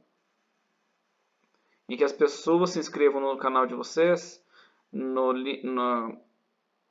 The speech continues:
nas redes sociais de vocês, porque elas gostaram do conteúdo, elas, elas pra-, por exemplo, no meu caso, elas praticam pedal ou se interessam por mais informações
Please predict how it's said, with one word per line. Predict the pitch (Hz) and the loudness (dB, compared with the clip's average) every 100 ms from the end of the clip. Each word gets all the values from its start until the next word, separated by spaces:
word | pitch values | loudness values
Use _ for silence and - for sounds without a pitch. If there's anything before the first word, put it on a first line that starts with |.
| _ _ _ _ _ _ _ | _ _ _ _ _ _ _
nas | 135 131 | -6 -2
redes | 147 135 | -2 -4
sociais | 139 143 131 131 | -4 0 2 0
de | 147 | -2
vocês, | 139 135 - 151 175 - - - - - | -2 -2 2 2 2 0 -18 -20 -6 0
porque | 147 - 156 | 2 2 6
elas | 156 160 | 6 6
gostaram | 165 170 170 170 175 | 2 2 6 6 4
do | |
conteúdo, | 175 180 156 151 170 131 | 0 -2 2 4 4 6
elas, | 127 143 | 4 6
elas | 143 139 | 6 4
pra-, | 135 143 135 | 4 2 2
por | - 143 | -2 -4
exemplo, | 135 135 | -2 -4
no | |
meu | 135 | -2
caso, | 131 127 123 - _ _ _ _ - | 2 2 0 -8 _ _ _ _ -2
elas | 127 127 - | 2 4 2
praticam | - 147 143 - 143 - 123 110 - _ _ _ _ 247 _ _ _ _ _ _ _ _ _ _ _ _ _ _ | 2 2 2 -2 -2 0 0 -4 -12 _ _ _ _ -20 _ _ _ _ _ _ _ _ _ _ _ _ _ _
pedal | - 139 123 151 190 190 | 4 4 8 10 10 10
ou | 156 | 4
se | 151 | 2
interessam | 143 139 143 147 139 | 4 4 4 0 -4
por | 147 143 131 | 0 4 4
mais | 135 139 | 4 0
informações | 139 135 135 135 131 131 - | -2 -8 -6 -4 -4 -6 -10